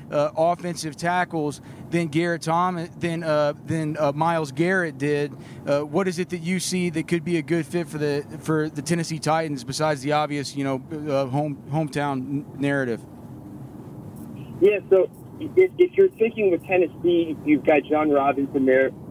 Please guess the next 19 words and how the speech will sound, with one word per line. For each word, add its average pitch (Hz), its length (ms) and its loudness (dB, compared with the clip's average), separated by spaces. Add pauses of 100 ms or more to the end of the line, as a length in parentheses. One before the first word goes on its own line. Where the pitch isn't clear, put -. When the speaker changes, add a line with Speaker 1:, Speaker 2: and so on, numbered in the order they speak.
(160)
Speaker 2:
coming 160 280 2
over 139 280 2
there 131 180 2
from 127 160 -4
New 120 180 0
England, 117 360 0 (280)
and 120 140 0
so 147 80 6
he's 156 220 4
gonna 151 180 4
be 139 140 6
a 139 80 4
value-based 131 760 2
guy. 113 300 0 (340)
And 127 80 0
he's 156 180 6
gonna 147 160 4
be 139 120 6
thinking, 131 500 2